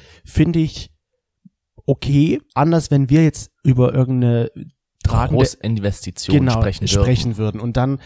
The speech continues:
Speaker 1: du sagst, wir kaufen jetzt das Haus und ich sage, nein, ich möchte das Haus aber nicht kaufen und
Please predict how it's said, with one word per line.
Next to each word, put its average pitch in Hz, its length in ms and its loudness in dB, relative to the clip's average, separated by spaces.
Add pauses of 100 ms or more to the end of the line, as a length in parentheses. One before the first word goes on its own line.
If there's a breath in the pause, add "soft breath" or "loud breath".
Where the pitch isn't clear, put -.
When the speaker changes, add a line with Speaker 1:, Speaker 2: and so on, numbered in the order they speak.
(280 loud breath)
Speaker 1:
du 151 100 4
sagst, 131 340 0
wir 120 100 0
kaufen 147 360 0
jetzt - 240 -4
das 117 140 -2
Haus 110 200 0
und 117 80 -2
ich 117 80 -2
sage, 117 220 -2
nein, 117 140 0
ich 117 160 -2
möchte 131 320 0
das 123 100 -2
Haus 107 160 -2
aber 98 100 -4
nicht 92 160 -6
kaufen 101 320 -4
und 110 260 -8